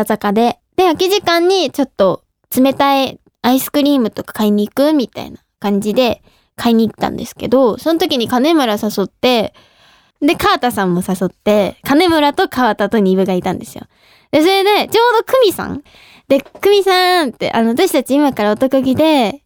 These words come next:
あの、スイーツ買いに行くんですけど、行きますか？」みたいな。「え、じゃあ行こうかな」って言って、久美さんを誘って行ったんですよ。で、四人でアイス買って、いざ男気ってなったら、もう最初はグ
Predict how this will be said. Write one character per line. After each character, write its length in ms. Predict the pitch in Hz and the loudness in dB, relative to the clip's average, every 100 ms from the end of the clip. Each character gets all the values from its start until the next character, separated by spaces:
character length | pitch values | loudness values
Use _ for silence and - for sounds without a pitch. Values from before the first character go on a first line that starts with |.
| _ | _
あ 160 | - 208 | -2 0
の、 300 | 202 202 208 | 0 -2 0
ス 100 | 294 | 0
イ 60 | |
ー 40 | 294 | 0
ツ 80 | - | 0
買 180 | 254 | 0
い 20 | 240 | 2
に 120 | 247 | 0
行 60 | |
く 120 | - 269 | 0 0
ん 20 | |
で 100 | 226 | 0
す 80 | - | 0
け 120 | 208 | -2
ど、 40 | |
行 80 | 202 | 0
き 100 | 320 | 2
ま 120 | 359 392 | 2 0
す 80 | |
か？」 260 | - 254 294 | -2 -2 0
み 120 | 262 | -2
た 60 | - | 0
い 20 | |
な。 80 | 392 | 2
「え、 80 | 370 | 2
じ 60 | |
ゃ 20 | |
あ 20 | 349 | 2
行 60 | |
こ 120 | 349 453 | 2 0
う 40 | |
か 120 | 330 | 0
な」 300 | 277 269 269 | 0 2 0
っ 20 | 277 | -2
て 160 | - | -6
言 80 | - | -6
っ 20 | |
て、 240 | 208 170 - - | -2 -2 -2 0
久 80 | 285 | 0
美 80 | |
さ 120 | 254 185 | 0 -2
ん 40 | |
を 60 | 196 | -4
誘 200 | 220 226 | 0 -2
っ 20 | |
て 120 | - | -2
行 80 | 214 | -10
っ 40 | - | -2
た 120 | 302 | 0
ん 80 | 226 | 2
で 80 | 208 | 0
す 120 | - | -4
よ。 140 | 175 - _ _ _ - | -6 -6 _ _ _ -2
で、 120 | 240 | 2
四 180 | 247 254 | 4 4
人 220 | 294 277 | 4 2
で 100 | 202 | 0
ア 100 | 214 | 0
イ 100 | 240 | -2
ス 140 | - - | -4 -8
買 100 | - | -8
っ 40 | |
て、 380 | - 202 190 - | -2 0 0 0
い 140 | - - | 0 0
ざ 140 | 185 | 0
男 360 | 185 226 233 220 | 0 -2 0 0
気 140 | 202 | 0
っ 60 | 233 | -4
て 140 | - | 0
な 80 | 240 | 0
っ 100 | 226 | 0
た 120 | - | 0
ら、 220 | 247 247 247 _ _ _ - - | 2 2 0 _ _ _ -6 0
も 120 | 240 | 0
う 20 | 381 427 339 | -2 -12 -10
最 300 | - 359 403 | -2 2 2
初 140 | - | 2
は 140 | 427 | 2
グ 100 | 381 | 4